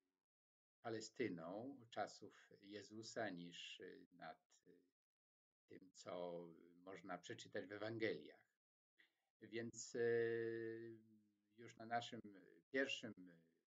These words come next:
spotkaniu, y, uświadomiliśmy sobie, że dzisiejszy Izrael jest, y,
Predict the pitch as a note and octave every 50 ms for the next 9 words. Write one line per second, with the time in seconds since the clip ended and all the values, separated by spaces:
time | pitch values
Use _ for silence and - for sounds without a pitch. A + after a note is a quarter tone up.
0 | _ _ _ _ _ _ _ _ _ - - _ A#2+ A2 - - A#2+ A#2+ B2+ B2+
1 | B2 A#2+ A2+ G#2+ G2+ F#2+ F#2+ F#2 F#2 F#2 F2+ F2+ F2 F2 F2 F2 E2+ F2 F2 -
2 | - _ _ _ - - - A#2+ G#2 A2+ G#2+ A2 A#2+ A#2+ B2 A#2+ A2+ - A#2 A#2
3 | - B2+ A#2+ A2 A#2+ A2 G#2 G#2 G2+ F2+ F#2+ F#2 - C3 A#2+ A#2 A2 - - A#2
4 | G2+ F#2+ F#2 F#2 F2 F2 E2+ F2+ - - A#2+ A#2 A#2 G#2+ G#2 G#2 F#2+ E2+ E2+ E2+
5 | E2 E2 E2+ E2+ E2+ - - - _ _ _ - G2+ F#2 F2+